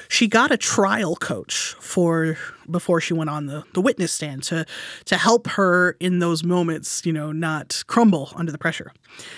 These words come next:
That trial coach was a guy named Phil McGraw.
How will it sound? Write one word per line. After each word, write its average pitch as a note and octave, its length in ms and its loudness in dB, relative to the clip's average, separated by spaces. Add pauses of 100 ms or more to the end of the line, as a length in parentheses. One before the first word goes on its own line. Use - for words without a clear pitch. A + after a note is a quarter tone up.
(340)
That A3+ 280 2
trial D#4+ 560 2
coach - 720 0 (560)
was F3 320 2 (120)
a F3+ 80 -4
guy G3 260 2
named F3 300 2
Phil B3 460 4
McGraw. E3+ 680 4